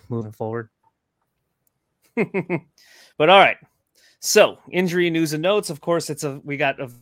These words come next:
a, there's always something. It's just always fucking something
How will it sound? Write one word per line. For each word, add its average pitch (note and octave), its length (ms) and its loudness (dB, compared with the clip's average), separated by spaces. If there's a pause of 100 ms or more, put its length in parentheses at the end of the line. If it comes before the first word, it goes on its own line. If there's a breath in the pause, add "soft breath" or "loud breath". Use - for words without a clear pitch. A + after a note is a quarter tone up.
a, C#3 100 -10
there's C#3 240 -8
always C3+ 240 -2
something. C3 440 -14
It's - 220 -18 (160)
just D3 260 -10 (200 soft breath)
always A3 580 4 (180)
fucking D#3 220 -8
something A#2+ 680 -10